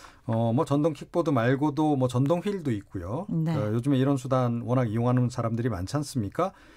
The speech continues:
Speaker 1: 근데 아직까지는 이걸 둘 수 있는 보관함이 국내 지하철 역사에 없다는 거죠.
Speaker 2: 아무래도 이제 규모가 좀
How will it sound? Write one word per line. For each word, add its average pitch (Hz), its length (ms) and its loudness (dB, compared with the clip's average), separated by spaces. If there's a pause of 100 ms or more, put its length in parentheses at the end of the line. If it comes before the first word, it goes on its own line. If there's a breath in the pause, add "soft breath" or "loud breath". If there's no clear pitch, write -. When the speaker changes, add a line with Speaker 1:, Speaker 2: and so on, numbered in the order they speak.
(180 loud breath)
Speaker 1:
근데 143 160 0
아직까지는 170 920 0 (140)
이걸 143 240 2
둘 160 140 -8
수 - 120 -8
있는 139 300 2
보관함이 127 680 2
국내 123 300 2
지하철 120 400 -2
역사에 98 340 -4
없다는 147 440 -2
거죠. 131 420 -2
Speaker 2:
아무래도 180 340 0
이제 220 200 0
규모가 190 360 2
좀 196 360 -2